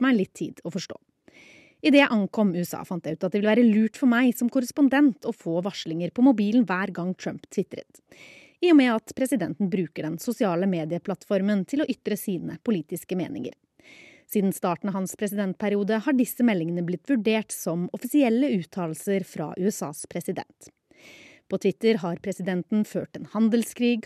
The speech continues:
han har trukket tilbake styrker fra Syria og hengt ut verdensledere og politiske motstandere. Det er viktig for meg å lese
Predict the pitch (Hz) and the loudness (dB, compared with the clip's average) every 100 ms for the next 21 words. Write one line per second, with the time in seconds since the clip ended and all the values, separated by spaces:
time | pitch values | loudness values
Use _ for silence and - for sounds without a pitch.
0 | - 294 254 269 - - 311 - 233 - | 2 2 4 0 -4 -4 -4 -2 -4 -2
1 | 254 190 170 - - 208 175 - 175 220 | -2 -2 -4 -6 -2 -2 -4 -8 -6 -6
2 | 214 180 170 180 185 180 _ - _ _ | -6 -6 -4 -4 -4 -6 _ -20 _ _
3 | _ _ - 302 208 220 - 202 180 156 | _ _ -6 0 2 0 0 -2 -2 -4
4 | 160 - 170 165 185 180 - 302 190 - | -6 -4 -4 -2 -4 -6 -2 0 0 -2
5 | - - 196 170 - - 165 165 190 _ | -10 -4 -4 -4 -8 -8 -6 -4 -4 _
6 | _ _ _ _ _ _ _ _ _ _ | _ _ _ _ _ _ _ _ _ _
7 | 330 240 240 233 254 - 185 - 196 151 | 2 4 4 4 2 0 -6 -2 -2 -2
8 | - 262 240 180 - | 0 4 4 2 -2